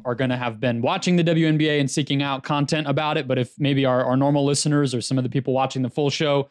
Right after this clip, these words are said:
are finding this, and Alyssa Thomas is not a household name like these other players we've been talking about so far, watch the Connecticut Sun. She is a freak. She is a one-woman fast break at any time. She can get it and go and, and actually generate a good shot. She is leading the league in assists and steals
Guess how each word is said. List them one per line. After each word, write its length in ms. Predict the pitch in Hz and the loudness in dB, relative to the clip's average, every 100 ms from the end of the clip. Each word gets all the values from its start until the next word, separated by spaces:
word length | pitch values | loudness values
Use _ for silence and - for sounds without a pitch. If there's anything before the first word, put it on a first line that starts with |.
| _ _ - | _ _ -8
are 80 | 151 | -4
finding 320 | 151 151 151 | -2 0 0
this, 240 | 143 139 | 0 0
and 160 | 120 120 | -2 0
Alyssa 260 | 127 127 | 0 -2
Thomas 380 | - 135 135 131 | -2 0 0 -2
is 80 | 123 | -4
not 160 | 135 127 | -2 0
a 20 | |
household 400 | 131 131 135 123 | 0 0 -2 0
name 180 | 139 139 | 0 2
like 200 | 131 127 | 0 0
these 120 | 123 | 0
other 160 | 131 | 0
players 380 | 123 139 131 123 | 0 0 0 0
we've 180 | 120 120 | 0 0
been 140 | 117 | -2
talking 360 | 110 127 123 127 | -2 -4 -2 -2
about 260 | 120 117 - | 0 0 0
so 180 | 131 | -2
far, 380 | 127 143 131 123 - _ _ - | 0 0 0 0 -6 _ _ -4
watch 340 | 123 160 - | -2 -2 -4
the 80 | 170 | -4
Connecticut 440 | 165 151 147 139 | -2 0 0 -2
Sun. 380 | - 127 139 156 | -2 -2 0 0
She 260 | 143 135 135 | 0 0 2
is 220 | 135 120 | 2 0
a 40 | |
freak. 440 | 120 - 139 156 - | -4 -2 0 0 -4
She 320 | - 127 123 | -4 0 2
is 400 | 120 120 113 - - _ _ _ _ _ | 2 0 -2 -8 -12 _ _ _ _ _
a 220 | 131 123 | -2 0
one-woman 600 | 120 135 151 147 151 147 | 2 2 2 2 4 2
fast 360 | 139 143 135 - | 2 0 -2 -2
break 280 | 151 139 135 | -2 0 0
at 60 | 131 | 0
any 160 | 123 | 0
time. 420 | - 143 156 180 | -2 -2 0 0
She 180 | 180 - | 0 -2
can 200 | - 117 | -4 -2
get 160 | 127 127 | 0 0
it 100 | 123 | -2
and 160 | 117 | -4
go 320 | 117 131 147 156 | 0 2 2 2
and, 180 | 131 | 2
and 140 | 120 123 | 0 -2
actually 400 | 123 - 147 135 | -4 -4 -2 0
generate 400 | 131 131 135 127 | 0 0 2 0
a 60 | |
good 200 | 127 117 | 0 -2
shot. 440 | - 143 143 156 - | -2 -2 -2 -2 -6
She 340 | - 127 123 | -4 -2 0
is 220 | 120 117 | 0 0
leading 240 | 131 151 160 | 0 2 2
the 80 | 143 | 2
league 360 | 139 156 165 | 4 2 2
in 120 | 143 | 0
assists 580 | 127 - 175 190 - - | 0 0 0 0 -2 -8
and 260 | 147 160 202 | -2 2 2
steals 540 | - 196 202 240 220 | 2 2 2 2 -2